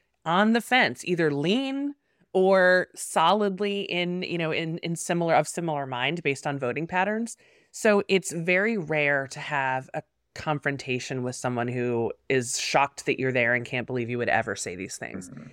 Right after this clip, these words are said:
Speaker 1: So I share that with you, hopefully to encourage you that it's not as scary. I don't know if you feel scared at all. Maybe you don't care, but, um,
Speaker 2: No.
Speaker 1: I know j-, oh, maybe for people listening, if that's something that they feel like, "I wish I could be part of the solution, but that feels so intimidating,"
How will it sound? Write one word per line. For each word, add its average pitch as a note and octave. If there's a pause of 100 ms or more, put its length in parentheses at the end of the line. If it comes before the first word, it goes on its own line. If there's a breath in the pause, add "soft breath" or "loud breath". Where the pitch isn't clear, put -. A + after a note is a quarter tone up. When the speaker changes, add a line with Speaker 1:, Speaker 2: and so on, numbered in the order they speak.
(140)
Speaker 1:
So G#3
I G#3
share C#4+
that D#4
with F#3
you, E3+
hopefully G3
to E3+
encourage C3+
you C3
that D3
it's -
not C3
as C#3+
scary. C3+
I D3
don't C#3+
know C3+
if B2
you A#2+
feel A2+
scared A2+
at A2+
all. A#2
Maybe B2
you A#2
don't A2
care, -
but, -
um, C3 (300 loud breath)
Speaker 2:
No. A#2+
Speaker 1:
I G3+
know G#3+
j-, F3+
oh, F#3+
maybe G#3
for G#3
people E3
listening, A3
if -
that's -
something G#3
that F3+
they D3+ (140)
feel E3+
like, C#3+
"I D3
wish D#3
I D3+
could -
be C#3+
part C#3
of C3+
the C3
solution, C3
but C#3
that C3
feels C3+
so C3+
intimidating," C3